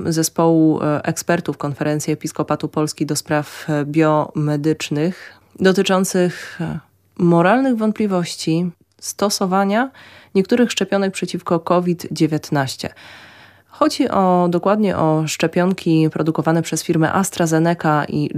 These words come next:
Johnson and Johnson i chodzi o pewną bardzo drobną, aczkolwiek kwestię, która wycho-, wywołała bardzo szeroką dyskusję zwiona-, związaną z tym, czy te szczepionki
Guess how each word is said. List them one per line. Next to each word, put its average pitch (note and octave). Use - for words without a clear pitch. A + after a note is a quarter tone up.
Johnson E3+
and D#3
Johnson D#3+
i D#3+
chodzi C4+
o G#3
pewną G3
bardzo G#3+
drobną, E3+
aczkolwiek G3
kwestię, -
która G3+
wycho-, F#3
wywołała G#3
bardzo F3+
szeroką D3+
dyskusję D#3
zwiona-, G3
związaną F#3
z -
tym, B3
czy F#3
te D4
szczepionki C#3+